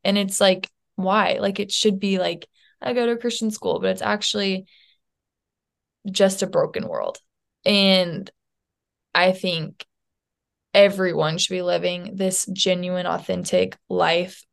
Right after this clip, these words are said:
of being so surrendered to the Lord that they allow him to move in everything, that it's not, like,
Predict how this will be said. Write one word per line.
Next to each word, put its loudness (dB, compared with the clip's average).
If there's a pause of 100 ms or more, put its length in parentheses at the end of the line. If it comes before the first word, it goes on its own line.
of 0
being -6
so 6
surrendered 4
to -6
the 4
Lord 2
that 2
they 2
allow 0
him -6
to -6
move -4
in -2
everything, 0 (720)
that 4
it's 2
not, 0
like, -2